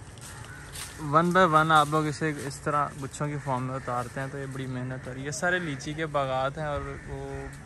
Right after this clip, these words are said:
मतलब कि लोग उतारने के लिए लगे हैं। खूबसूरत फल है, ये देखें ना, बहुत ही ज़्यादा खूबसूरत फल है। बस ये दिखाना चाह रहा था। ये देखें भाई खा भी रहे हैं।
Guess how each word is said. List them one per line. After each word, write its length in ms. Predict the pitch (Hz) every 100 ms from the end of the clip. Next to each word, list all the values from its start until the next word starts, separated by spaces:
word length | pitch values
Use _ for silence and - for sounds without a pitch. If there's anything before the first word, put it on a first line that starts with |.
| 143
मतलब 180 | 135 135
कि 160 | -
लोग 180 | 135 131
उतारने 680 | 131 - - 131 123 131 131
के 120 | 127
लिए 100 | 127
लगे 240 | 123 123 123
हैं। 280 | - - - - - - - - - -
खूबसूरत 460 | 202 - - 254 247
फल 320 | - 151 117
है, 120 | 123
ये 80 | 139
देखें 200 | 127 147
ना, 80 | 202 - - - - - - - - -
बहुत 400 | 143 160 202 220
ही 80 | 214
ज़्यादा 380 | 151 139 151
खूबसूरत 600 | 160 - 143 - - 143 156
फल 240 | 147 127
है। 120 | 151 - - - - - - - - - - - - - - - - - - - - 143
बस 240 | 131 - 151
ये 140 | 170
दिखाना 340 | 170 147 131
चाह 180 | 131 127
रहा 100 | 131
था। 260 | 131 127 147
ये 120 | 185
देखें 260 | 170 156 151
भाई 200 | 151 135
खा 300 | - 135 135
भी 140 | 147
रहे 100 | 131
हैं। 160 | -